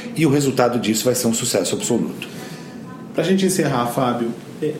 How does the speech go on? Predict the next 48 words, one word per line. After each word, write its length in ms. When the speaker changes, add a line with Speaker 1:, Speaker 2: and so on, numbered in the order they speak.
Speaker 2:
o 60
que 140
faz 520
a 160
média 580
de 140
sucesso 640
em 40
recuperação, 540
no 100
caso 340
de 80
vocês, 460
estar 240
acima 380
dos 160
setenta 320
por 160
cento? 320
São 220
essas 720
estratégias 680
que 100
você 200
delineou 480
nessa 240
resposta 420
anterior 800
ou 120
tem 360
algo 520
além 480
disso? 420
Speaker 1:
Enquanto 320
o 40
mercado 560
aponta 500
para 240
uma 120
assertividade 840
na 140
casa 320
dos 180
vinte 220
e 20
cinco 240
por 160
cento, 420